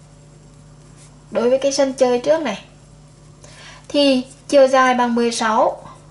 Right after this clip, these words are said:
chiều rộng bằng tám. Ta có mười sáu cộng với tám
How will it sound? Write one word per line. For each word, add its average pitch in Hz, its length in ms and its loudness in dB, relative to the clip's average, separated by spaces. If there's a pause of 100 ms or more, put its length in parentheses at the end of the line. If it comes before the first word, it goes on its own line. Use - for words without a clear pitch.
(840)
chiều 269 160 4
rộng 247 300 2
bằng 226 280 -6
tám. 220 340 -8 (4000)
Ta 330 180 2
có 262 320 2 (140)
mười 262 200 4
sáu 247 260 -2
cộng - 240 -2
với 240 120 -4
tám 240 340 -4